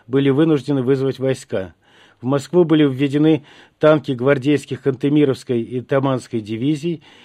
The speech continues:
и на три дня было объявлено военное положение. После этого к населению Маскарепа обратился лично генералиссимус. Он сказал, что при введении в республике коммунистических порядков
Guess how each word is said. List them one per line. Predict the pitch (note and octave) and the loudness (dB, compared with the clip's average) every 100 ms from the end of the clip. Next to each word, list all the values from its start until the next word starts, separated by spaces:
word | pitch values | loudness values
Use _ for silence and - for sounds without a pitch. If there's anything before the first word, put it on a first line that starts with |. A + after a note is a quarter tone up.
| _ | _
и | C#3 | -2
на | C#3 C#3+ | 2 2
три | C#3 A#2+ | 0 -4
дня | G#2 D3+ | 0 0
было | D3+ B2+ A2+ | 2 0 0
объявлено | G#2+ G#2 C3 D3 C#3 | -4 -2 -2 -2 -2
военное | G#2+ G#2+ A2 A#2 A#2 | -4 -4 -4 -4 -6
положение. | B2 A#2 G2 F2 E2+ E2+ D#2+ _ _ _ _ _ _ _ _ _ - _ | -6 -6 -6 -10 -16 -18 -20 _ _ _ _ _ _ _ _ _ -20 _
После | C3+ C#3 C#3 | -4 -2 2
этого | D3+ E3 E3 | 2 2 0
к | D3+ | 0
населению | B2+ A#2+ B2+ D3 C3 | -6 -6 -2 0 0
Маскарепа | A#2 A2+ A2+ B2 D#3 D#3+ D3 - - - | -4 -6 -4 -2 -2 -2 -6 -12 -20 -10
обратился | A#2+ A#2 B2+ A#2 D3+ E3 - D#3 C#3 - - | -6 0 0 0 -4 -4 -4 -6 -6 -16 -12
лично | G#2+ C3+ - C3 | -6 -6 -6 -8
генералиссимус. | A#2 B2 A#2+ A2+ G#2+ F2+ F#2 E2+ - - _ _ _ | -4 -2 0 -2 -4 -10 -16 -20 -20 -20 _ _ _
Он | - D#3+ | -2 0
сказал, | - E3+ D3 C3+ | 0 0 0 0
что | - B2 | -2 -10
при | - C3+ | -6 -4
введении | C#3+ C#3 C#3+ F3 E3 C#3+ | -4 -4 -2 0 0 0
в | |
республике | D3 C#3 E3 D#3 C#3 - | -2 -4 -6 -6 -8 -8
коммунистических | A#2+ C3+ C3 E3 D#3 - C3+ | -4 -4 -4 -6 -6 -8 -12
порядков | - B2+ D#3+ E3+ - G#2 | -6 -2 0 0 -2 -10